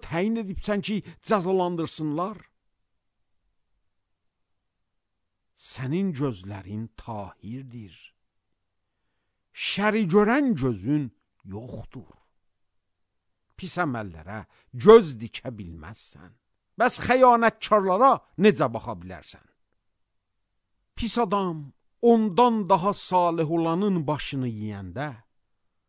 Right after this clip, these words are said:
axı niyə sakit qalırsan? Sən insanları sanki dəhəz balıqlarına, başçıları olmayan sürünən canlılara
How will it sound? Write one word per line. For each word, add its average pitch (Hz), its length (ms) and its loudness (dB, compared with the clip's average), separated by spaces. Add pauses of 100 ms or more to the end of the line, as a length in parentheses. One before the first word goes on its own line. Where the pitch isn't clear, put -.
(300)
axı 135 260 -8
niyə 131 260 -6
sakit - 600 -14
qalırsan? 123 600 -18 (2750)
Sən 165 440 -2
insanları 160 680 0 (200)
sanki 208 760 -2 (240)
dəhəz 185 760 0
balıqlarına, 113 760 -4 (1000)
başçıları 175 680 0
olmayan 170 840 0
sürünən 160 880 -2
canlılara 123 760 -2